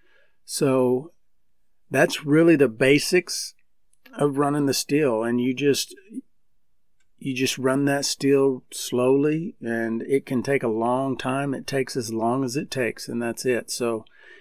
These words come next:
it depends on how, how large your still is, it, you know, how much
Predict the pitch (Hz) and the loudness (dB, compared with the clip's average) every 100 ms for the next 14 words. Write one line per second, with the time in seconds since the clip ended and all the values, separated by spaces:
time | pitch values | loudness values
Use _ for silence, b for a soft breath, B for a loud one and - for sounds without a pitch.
0 | B 135 117 - 123 117 120 104 123 123 | B -2 -2 0 0 2 2 0 0 0
1 | 120 113 _ _ _ _ _ _ _ _ | 0 -4 _ _ _ _ _ _ _ _
2 | _ - 123 123 131 127 120 113 - - | _ -2 0 2 4 2 2 -2 -2 2
3 | 165 160 139 131 131 123 113 - - _ | 4 6 4 4 4 2 0 -6 -10 _
4 | _ _ - - 226 240 - 247 - 151 | _ _ -14 -14 -10 -10 -8 -8 -8 -8
5 | 123 110 110 135 139 131 117 | -4 -4 -2 0 0 0 -2